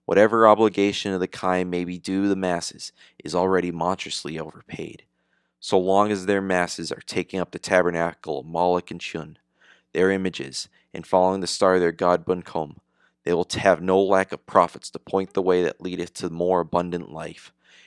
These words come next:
and hence a few of those who feel the prophetic afflatus might do better to apply themselves to serving the remnant. It is a good job, an interesting job, much more interesting than serving the masses,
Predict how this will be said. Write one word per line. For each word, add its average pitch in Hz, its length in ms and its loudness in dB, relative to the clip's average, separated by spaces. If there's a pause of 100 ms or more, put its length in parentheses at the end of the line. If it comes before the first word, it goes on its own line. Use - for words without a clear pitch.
and - 140 -20
hence 95 220 -8
a 87 40 -8
few 101 300 0
of 98 60 0
those 101 260 4
who 87 40 -10
feel 92 240 -2
the 87 80 0
prophetic - 680 -2 (400)
afflatus 90 580 0
might 90 180 -6
do 92 140 -8
better 87 320 0
to - 160 -14
apply 87 400 -2
themselves 82 640 -2
to - 120 -16
serving 87 460 -6
the 85 80 -12
remnant. 85 440 -10 (600)
It - 80 -18
is 87 160 -6
a 90 60 -4
good 95 240 -2
job, 80 400 0 (380)
an 85 80 -10
interesting 92 440 -8
job, 82 440 -4 (420)
much 95 240 -2
more 98 180 2
interesting 92 420 -6
than 85 100 -10
serving 87 400 -6
the 85 80 -6
masses, 85 640 -6